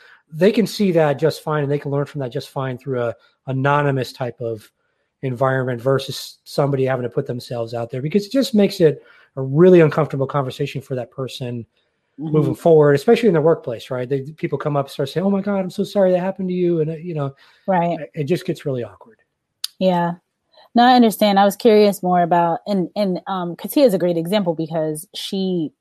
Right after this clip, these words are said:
Speaker 2: literally was on LinkedIn. So it was public and everything was
Speaker 1: Mm-hmm.
Speaker 2: shared. And even you talk about, you know, you give your bio, it's on LinkedIn. "I grew up poor, now I'm doing this," you know, all these different things.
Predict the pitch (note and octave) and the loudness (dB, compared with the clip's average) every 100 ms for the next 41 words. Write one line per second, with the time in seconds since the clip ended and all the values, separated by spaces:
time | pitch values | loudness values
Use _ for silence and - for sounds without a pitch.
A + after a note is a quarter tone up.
0 | _ _ _ F#3+ F3+ F#3 F3+ E3+ D#3+ D3+ | _ _ _ -2 2 6 6 4 2 -2
1 | D3+ E3 D#3 C#3+ E3+ D#3 C#3+ C#3 - - | -4 -4 -4 -4 -6 -6 -6 -10 -10 -6
2 | D3+ C#3+ - - F#3+ E3 D#3 D3 D3 D3 | -6 -6 -6 0 2 4 2 2 -2 -4
3 | D3+ - D3+ D3+ C#3+ C#3+ B2+ C3 F3 D#3+ | -8 -6 -8 -6 -8 -8 -6 -2 0 0
4 | D#3 D3+ D#3 - - - F#3 G3 F#3+ G3+ | -2 -4 -8 -16 -12 -6 -2 0 2 4
5 | A#3 F3 E3+ D#3+ D#3+ D#3 - F#3 E3 D3+ | 2 2 0 0 0 0 -4 -4 -2 -2
6 | E3+ F3 D#3+ E3+ D#3 D#3 D#3 D#3 D#3 A2+ | -2 0 2 0 0 0 0 0 0 -2
7 | D3 E3 D3+ D3+ - D3+ D3 D3 D3 D#3 | -4 -6 -4 -6 -6 -8 -6 -6 -8 -8
8 | D#3 C#3+ - D#3+ D3 - D#3 D3+ D3 D3 | -6 -6 -6 -4 -4 -4 -4 -4 -6 -4
9 | D#3 D3 D3 C#3+ C#3+ - D#3 D3 - D#3 | -4 -4 -4 -6 -8 -8 -6 -6 -2 0
10 | D#3 D3+ D3 C#3 C#3+ E3+ G3+ E3+ D#3+ | 0 -2 -6 -10 -8 -2 0 0 -2